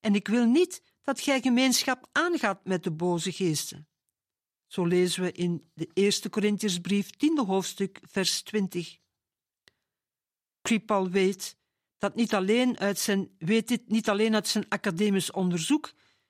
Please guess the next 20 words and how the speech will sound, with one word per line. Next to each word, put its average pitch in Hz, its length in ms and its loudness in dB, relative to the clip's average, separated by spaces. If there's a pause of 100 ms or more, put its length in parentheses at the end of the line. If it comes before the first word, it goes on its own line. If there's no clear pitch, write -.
(280)
maar 214 220 2
ook 226 240 0
uit 214 360 -2
persoonlijke 226 600 0
ervaring. 185 760 0 (1300)
Want 277 320 0
hij 185 140 -2
schrijft 208 460 0
in 226 60 0
datzelfde 180 580 -2
fragment, 247 640 -2 (520)
ik 185 160 -4
citeer, 302 680 0 (840)
"De - 140 -6
overeenkomst 214 960 0 (300)
tussen 214 300 -2
de 196 120 -2
Indiase 208 680 0
tantrische 226 580 0
tradities 254 800 0